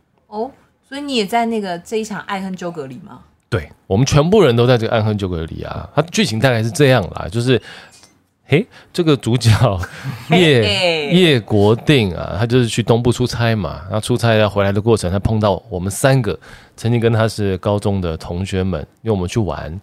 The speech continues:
Speaker 2: 然后回来的时候呢，就碰到他也结束，我们就问他说：“哎，要不要一起回台北？”开车回去，因为我们是开车去的。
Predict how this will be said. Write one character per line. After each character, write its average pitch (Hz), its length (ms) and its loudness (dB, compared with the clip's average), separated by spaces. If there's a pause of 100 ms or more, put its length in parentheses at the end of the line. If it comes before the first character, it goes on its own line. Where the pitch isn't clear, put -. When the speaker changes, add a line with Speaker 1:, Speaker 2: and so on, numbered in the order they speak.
(380)
Speaker 2:
然 98 100 -4
后 92 80 -6
回 104 120 0
来 95 140 0
的 101 100 -2
时 107 120 -6
候 104 200 0
呢， 85 520 -4 (540)
就 - 80 -12
碰 104 160 -2
到 98 100 -2
他 92 320 -6
也 85 60 -6
结 80 260 -8
束， 95 200 -6
我 82 40 -8
们 85 80 -6
就 95 60 -4
问 117 100 2
他 107 120 0
说 120 140 -4
：“哎， 208 80 6
要 220 60 4
不 202 40 4
要 196 80 6
一 - 20 2
起 - 160 -4
回 95 160 -2
台 92 220 -4
北？” 87 180 -6 (220)
开 104 160 -4
车 101 240 -2
回 82 180 -8
去， 82 200 -8
因 92 60 -4
为 110 60 2
我 90 40 -2
们 82 60 -6
是 - 80 -14
开 87 80 -12
车 87 180 -10
去 - 200 -12
的。 - 60 -20